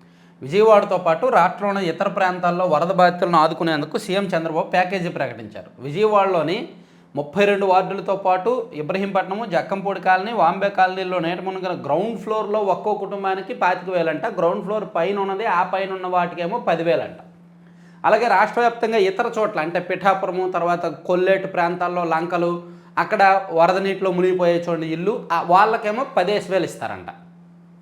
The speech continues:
So, ఈ పాతిక వేలంటే ఓకే, పర్వాలేదు,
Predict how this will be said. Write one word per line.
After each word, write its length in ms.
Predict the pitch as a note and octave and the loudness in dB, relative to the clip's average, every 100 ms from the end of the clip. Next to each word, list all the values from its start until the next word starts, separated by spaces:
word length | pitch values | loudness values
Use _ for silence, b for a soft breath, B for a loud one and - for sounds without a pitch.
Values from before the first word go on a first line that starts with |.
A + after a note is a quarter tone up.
| - - - - B B B - | -20 -20 -20 -20 B B B -2
So, 80 | A3+ | -2
ఈ 240 | G#3+ G#3+ | 0 -2
పాతిక 340 | G#3+ F#3 F3 G3+ | 4 4 4 0
వేలంటే 600 | G#3+ A#3 A#3 A3+ C#4 - | 0 2 0 0 0 0
ఓకే, 420 | G3 G3+ G#3+ - - | -2 0 -4 -4 0
పర్వాలేదు, 680 | E3+ F#3+ F#3+ F3 G#3+ - | 2 4 2 0 -2 -6